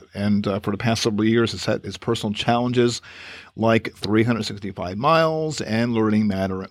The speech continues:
learning Mandarin. Well, for twenty nineteen, he's going to hold a series of public discuss-, public discussions on the subject of technology and, uh, subject of technology and its future in society.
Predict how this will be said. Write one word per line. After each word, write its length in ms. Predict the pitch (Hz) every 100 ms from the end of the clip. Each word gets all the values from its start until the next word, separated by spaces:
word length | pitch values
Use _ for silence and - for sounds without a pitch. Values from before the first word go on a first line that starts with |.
| -
learning 380 | 98 98 101 113
Mandarin. 600 | 170 190 123 101 - - _ - - -
Well, 120 | 110
for 140 | 107 104 - -
twenty 320 | - 113 110
nineteen, 840 | 123 156 240 220 - 123 120 131
he's 200 | 113 127
going 180 | 143 143
to 80 | 131
hold 300 | 131 135 123
a 60 |
series 520 | 113 - 131 139 139 120
of 140 | 110
public 280 | - 120 110
discuss-, 440 | 98 - 117 - - _ _
public 320 | - 131 147 -
discussions 760 | 104 - - 143 131 127 127
on 100 | 117
the 40 | 117
subject 420 | - 113 117 -
of 240 | - 107
technology 680 | 104 - 113 117 113 117 120 123 - - - -
and, 360 | 101 101 107 - _
uh, 300 | - 92 - - _
subject 560 | - - - 143 185 185
of 60 |
technology 720 | 123 - 131 180 190 123 113 123 - _ _ _ _ - -
and 380 | 117 120 123 123
its 180 | 101 -
future 260 | 101 107
in 80 | 107
society. 680 | 113 107 165 185 139 90